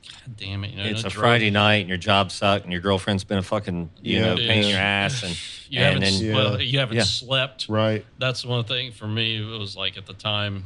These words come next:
Speaker 1: you know, Millennia was a full-time band.
Speaker 3: Mm-hmm.
Speaker 1: I had a full-time job.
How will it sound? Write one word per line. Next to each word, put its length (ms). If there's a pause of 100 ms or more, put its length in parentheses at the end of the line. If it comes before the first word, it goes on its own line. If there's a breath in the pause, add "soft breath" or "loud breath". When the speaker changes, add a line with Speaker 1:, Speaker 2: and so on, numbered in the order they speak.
(100)
Speaker 1:
you 80
know, 80
Millennia 580
was 180
a 60
full-time 720 (180)
band. 440 (180)
Speaker 3:
Mm-hmm. 400
Speaker 1:
I 40
had 100
a 40
full-time 600
job. 420